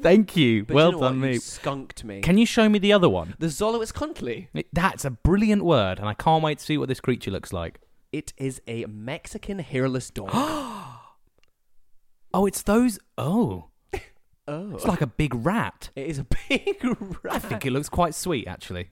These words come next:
Speaker 2: I'm sure it's very s-, I'm sure I'm not allergic to it.
Speaker 1: Yeah, I bet you're not allergic to it.
Speaker 2: And then the Alaskan Klee Kai.
Speaker 1: Yeah, I forgot about this one.
Speaker 2: Yeah.
Speaker 1: That surely has to be a big hairy fucker.
Speaker 2: It's just a f-,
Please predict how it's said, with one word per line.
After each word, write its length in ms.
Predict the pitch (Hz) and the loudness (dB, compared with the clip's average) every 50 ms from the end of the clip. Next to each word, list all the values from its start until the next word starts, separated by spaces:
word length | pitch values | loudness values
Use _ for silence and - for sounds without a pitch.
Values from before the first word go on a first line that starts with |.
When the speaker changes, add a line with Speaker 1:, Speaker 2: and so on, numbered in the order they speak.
| _ - | _ -14
Speaker 2:
I'm 140 | 403 415 359 | -14 -12 -8
sure 200 | - 165 147 123 | -4 -2 -2 -2
it's 100 | 113 - | -2 -4
very 160 | - 120 113 | -6 -6 -8
s-, 140 | 107 - - - | -8 -8 -10 -10
I'm 100 | 135 120 | -10 -10
sure 160 | - - 277 | -10 -12 -10
I'm 80 | 127 113 | -10 -10
not 120 | 98 71 | -10 -10
allergic 340 | 101 110 131 170 - - - | -12 -12 -12 -12 -14 -16 -18
to 120 | - 90 82 | -18 -16 -16
it. 100 | - - | -16 -14
Speaker 1:
Yeah, 180 | - - 127 113 | -4 0 2 4
I 20 | |
bet 160 | - - 139 123 | 4 4 2 2
you're 100 | 110 101 | 2 0
not 160 | 120 117 98 | 0 0 0
allergic 300 | 98 95 90 - 85 - | -2 -4 -6 -6 -10 -10
to 140 | - 98 92 | -6 -6 -4
it. 140 | 90 - - - | -6 -6 -8 -12
Speaker 2:
And 140 | 117 117 120 | -12 -10 -8
then 120 | 117 117 117 | -8 -8 -8
the 100 | 123 - | -10 -10
Alaskan 680 | 110 113 117 113 117 135 143 - - - 139 123 123 | -10 -10 -12 -12 -12 -14 -16 -18 -18 -16 -16 -16 -16
Klee 380 | - - - - 110 110 107 - | -16 -18 -20 -18 -16 -16 -18 -18
Kai. 420 | - - - 76 60 76 95 104 _ _ _ _ _ _ - - | -20 -20 -20 -20 -20 -20 -20 -20 _ _ _ _ _ _ -18 -16
Speaker 1:
Yeah, 80 | 98 107 | -16 -14
I 40 | 107 | -12
forgot 240 | - - - - | -10 -8 -8 -6
about 180 | - - 113 98 | -6 -8 -10 -10
this 160 | 95 - - 110 | -12 -10 -8 -6
one. 180 | 107 135 139 - _ _ _ | -4 -6 -6 -8 _ _ _
Speaker 2:
Yeah. 240 | - 107 104 98 101 - _ _ _ _ _ _ _ _ _ _ _ _ _ _ | -18 -16 -16 -16 -18 -20 _ _ _ _ _ _ _ _ _ _ _ _ _ _
Speaker 1:
That 200 | - 135 127 120 | 0 0 0 0
surely 220 | - - 120 117 107 | -2 -2 -2 -2 -2
has 140 | 95 - | -4 -6
to 80 | - 113 | -6 -4
be 120 | 104 98 | -4 -4
a 60 | 95 - | -4 -4
big 220 | - 101 95 85 | -6 -6 -6 -6
hairy 260 | 95 95 87 85 82 | -6 -6 -6 -6 -6
fucker. 300 | - - 82 - - 80 87 | -10 -12 -14 -14 -14 -12 -10
Speaker 2:
It's 180 | 123 - - - | -10 -12 -12 -16
just 260 | - - - - - | -20 -20 -20 -20 -20
a 40 | - | -20
f-, 80 | _ | _